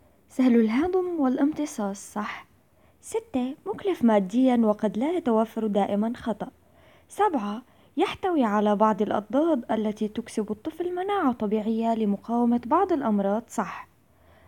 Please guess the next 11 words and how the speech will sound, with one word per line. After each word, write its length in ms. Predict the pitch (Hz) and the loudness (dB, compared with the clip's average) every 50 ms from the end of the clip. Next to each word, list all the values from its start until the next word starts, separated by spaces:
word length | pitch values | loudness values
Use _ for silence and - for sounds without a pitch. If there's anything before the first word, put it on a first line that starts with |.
| _ _ - | _ _ 2
النمو 480 | 240 262 262 285 302 370 453 453 427 349 | 4 4 6 4 4 2 0 -2 0 0
بعد 240 | 302 285 277 269 269 | 0 0 0 0 -2
الولادة. 600 | 285 277 285 285 262 214 190 175 175 180 190 208 - _ _ _ _ _ _ _ _ _ _ _ _ - | -2 -2 0 0 0 0 -2 -4 -6 -8 -10 -14 -16 _ _ _ _ _ _ _ _ _ _ _ _ 2
النمو 560 | 233 240 247 254 262 285 349 392 403 392 392 - - - - _ - | 4 4 6 6 4 4 2 0 -2 -4 -6 -8 -14 -20 -20 _ 2
هو 280 | 277 277 269 269 262 262 | 6 6 8 8 6 4
زيادة 540 | 240 262 285 370 403 403 311 247 240 220 | 2 0 0 0 2 2 2 0 0 0
عدد 280 | 214 226 208 202 196 196 | 0 0 0 0 0 -2
الخلايا 600 | 202 196 - 220 214 233 285 320 320 311 302 294 | -2 -4 -2 -2 -2 0 0 0 0 0 0 0
وزيادة 640 | 285 277 277 254 277 339 427 403 330 233 208 - 214 | 2 2 0 2 2 0 2 2 2 0 0 -4 -6
حجمها 600 | - - 269 277 269 277 277 277 285 277 269 262 | -4 0 0 2 4 4 2 2 2 2 0 0
وتمايزها، 880 | 247 240 240 226 220 220 226 254 277 294 269 247 214 202 214 220 220 | 0 -2 -2 -2 0 0 2 2 2 0 0 -2 -2 -4 -4 -6 -8